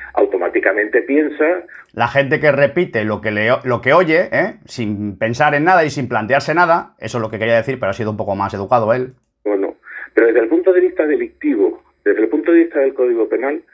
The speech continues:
Speaker 1: el auto no solamente no significa un avance, sino que a mi juicio re-, supone un retroceso, porque a la hora de encontrar la margarita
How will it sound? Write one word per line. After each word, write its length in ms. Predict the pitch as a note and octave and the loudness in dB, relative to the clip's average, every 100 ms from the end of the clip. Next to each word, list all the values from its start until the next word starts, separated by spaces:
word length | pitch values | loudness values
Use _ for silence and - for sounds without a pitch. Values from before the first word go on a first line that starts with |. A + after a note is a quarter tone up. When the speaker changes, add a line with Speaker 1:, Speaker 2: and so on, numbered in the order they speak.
| - - - - | -20 -20 -20 2
Speaker 1:
el 140 | G#2 | 4
auto 260 | B2+ C3+ A2 | 4 2 -2
no 120 | B2+ | 0
solamente 580 | C#3 C#3+ D3 C#3+ F#2 - - - | 0 0 0 -2 -4 -6 -10 -2
no 180 | A#2+ B2 | 0 2
significa 420 | - G#2 - G#2+ | 0 -2 0 2
un 80 | A2+ | 2
avance, 480 | B2 C#3+ - F#3 F#3 _ _ _ _ _ | 2 0 -4 -6 -6 _ _ _ _ _
sino 180 | - G#2+ | 0 2
que 80 | G2+ | 2
a 40 | |
mi 100 | F#2+ | 0
juicio 400 | - B2 B2+ C3+ | 2 2 2 0
re-, 220 | G2 - - - | 0 -4 -10 -14
supone 380 | - - C3+ F#2 | -2 2 2 2
un 100 | F#2+ | 0
retroceso, 800 | A#2 C3 C3 E3+ D#3+ F3+ F#3 - - - - | 0 2 0 0 -2 -2 -4 -8 -20 -20 -2
porque 300 | B2+ A2+ A2+ | 0 2 2
a 40 | G2+ | 2
la 120 | G#2+ | 2
hora 160 | D3 C3+ | 0 0
de 100 | G#2+ | -2
encontrar 440 | F2+ F#2 A#2+ C3+ | -4 -4 0 2
la 140 | A2+ | 0
margarita 640 | G2 F#2 F2+ D3 C#3+ - | -2 -2 -2 -2 0 -4